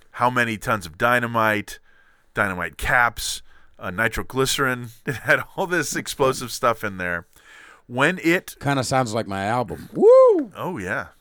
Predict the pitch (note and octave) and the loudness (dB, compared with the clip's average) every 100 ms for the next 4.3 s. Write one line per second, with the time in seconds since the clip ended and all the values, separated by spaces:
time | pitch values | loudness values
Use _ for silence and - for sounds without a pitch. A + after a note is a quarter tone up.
0 | _ _ _ _ _ _ _ A2 A#2 A#2+ | _ _ _ _ _ _ _ -8 -6 -6
1 | - - D3+ D3 D3 C#3+ C#3 C#3+ E3 C#3 | -6 -2 0 2 0 0 -4 -4 0 4
2 | B2+ B2+ G2 F#2+ F#2+ A2 C3 - C3 C3 | 4 2 -4 -8 0 0 0 -6 -4 -2
3 | C3+ C#3 B2 A2 G#2 A2 - - - G#2 | 4 6 6 4 2 -2 -8 -20 -14 -2
4 | G#2 G2 | 2 2